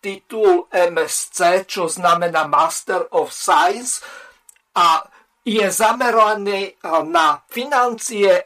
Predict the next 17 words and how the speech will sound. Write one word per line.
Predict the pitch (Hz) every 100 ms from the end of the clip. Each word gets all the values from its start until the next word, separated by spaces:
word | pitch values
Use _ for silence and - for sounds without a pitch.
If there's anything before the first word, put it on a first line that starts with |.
| -
a | 160 - -
investičné | 285 254 247 - - 190 - 202 175
bankovníctvo, | 170 156 - - 202 190 185 180 - - 175
e, | 170 - 165 147
študoval | - - 202 196 180 165 175 185 180 - - _ -
v, | - 135
e, | 160 139 135 _ _ _ _ _ _ _ _ _ _ _ _ _ - 151 143 156
jednej, | 160 170 165 175 175 170
e, | 170 165 151 -
takej, | 170 165 180 160 165
e, | 165 156 143 - - _ _ _ _ _ _ _ _ _ _ _ _ _ -
londýnskej | 185 240 262 233 220 220 - 208 196 190 196 - -
<laughs> | - 254 - 233 -
škole, | 196 190 226
e, | 220 - - - 208 185
ktorá | - 226 202 190 190 196
v | 175